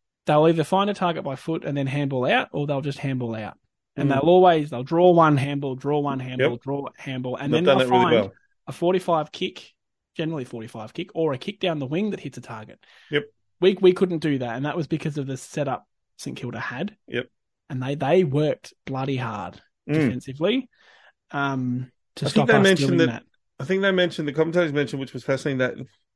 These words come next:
Speaker 2: remember the number now, it was, they mentioned four or five guys do, like,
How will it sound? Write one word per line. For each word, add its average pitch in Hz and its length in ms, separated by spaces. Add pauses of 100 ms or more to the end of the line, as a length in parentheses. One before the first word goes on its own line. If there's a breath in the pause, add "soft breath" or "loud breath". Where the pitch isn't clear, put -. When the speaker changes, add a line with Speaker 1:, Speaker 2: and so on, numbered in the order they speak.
(200)
Speaker 2:
remember 147 220
the 107 60
number 101 200
now, 101 80
it 98 40
was, 113 100
they 127 180
mentioned 147 220
four 185 160
or 180 40
five 160 400
guys 123 560
do, 123 340 (460)
like, 117 260